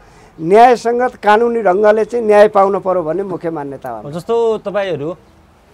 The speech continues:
Speaker 2: जो पचपन्न छप्पन्न जनाको परिवार भनेर भन्नुभयो, त्यो परिवार अहिले कता कता छ?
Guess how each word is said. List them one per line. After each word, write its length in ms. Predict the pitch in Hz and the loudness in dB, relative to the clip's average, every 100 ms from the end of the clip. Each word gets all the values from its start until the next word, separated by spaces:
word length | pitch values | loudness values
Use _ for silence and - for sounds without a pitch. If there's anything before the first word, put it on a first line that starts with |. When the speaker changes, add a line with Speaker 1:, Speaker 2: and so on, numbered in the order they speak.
| _ _ _ _ _ _ - - _ _ - | _ _ _ _ _ _ -20 -20 _ _ -14
Speaker 2:
जो 100 | 170 | -10
पचपन्न 420 | 190 202 - 202 | -6 -8 -8 -10
छप्पन्न 300 | 196 147 151 | -10 -8 -8
जनाको 260 | 165 170 156 | -8 -8 -10
परिवार 400 | 156 160 165 165 | -8 -6 -2 -4
भनेर 220 | 127 120 | -6 -12
भन्नुभयो, 360 | 123 123 127 139 | -14 -14 -14 -16
त्यो 160 | 185 170 | -16 -12
परिवार 300 | 190 180 175 | -10 -8 -8
अहिले 200 | 175 165 | -8 -12
कता 340 | - 175 180 | -16 -14 -10
कता 260 | 156 151 120 | -12 -12 -14
छ? 120 | - | -16